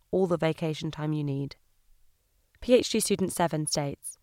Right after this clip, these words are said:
"I was worrying about asking my P H D supervisor for time off to go on holiday. I had worked it up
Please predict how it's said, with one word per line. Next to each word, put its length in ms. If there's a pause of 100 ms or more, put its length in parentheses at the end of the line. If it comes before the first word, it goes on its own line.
(540)
"I 100
was 200
worrying 320
about 220
asking 260
my 80
P 140
H 180
D 140
supervisor 640
for 120
time 320
off 160
to 60
go 160
on 100
holiday. 540 (640)
I 80
had 180
worked 300
it 160
up 240